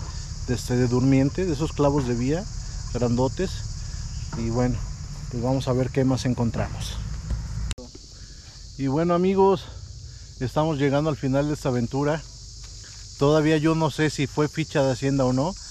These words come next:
Ahí se los voy a poner en el video, ¿vale? Yo por lo mientras no sé, porque necesito llegar a casa y limpiarla. Pero bueno, ahí está la chuletita. Ahí está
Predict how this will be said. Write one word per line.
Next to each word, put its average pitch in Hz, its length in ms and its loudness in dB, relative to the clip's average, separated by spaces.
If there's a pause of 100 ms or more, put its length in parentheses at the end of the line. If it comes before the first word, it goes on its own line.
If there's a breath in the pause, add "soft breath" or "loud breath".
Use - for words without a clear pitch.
(200 loud breath)
Ahí 139 120 2
se 165 100 4
los 143 120 4
voy 143 160 6
a 139 40 4
poner 135 300 2
en 131 120 4
el 117 120 2
video, 123 320 4 (460 loud breath)
¿vale? 127 300 2 (320)
Yo 131 160 4
por 147 160 0
lo 139 100 4
mientras 139 320 2
no 143 140 2
sé, 160 140 2
porque 147 280 -2
necesito 127 420 2
llegar 143 280 6
a 143 60 2
casa 143 280 0
y 135 40 2
limpiarla. 135 580 2 (560 loud breath)
Pero 117 200 6
bueno, 135 300 4 (680)
ahí 127 140 2
está 139 300 2 (720)
la 117 100 0
chuletita. 156 720 2 (2000 loud breath)
Ahí 135 160 4
está 147 380 0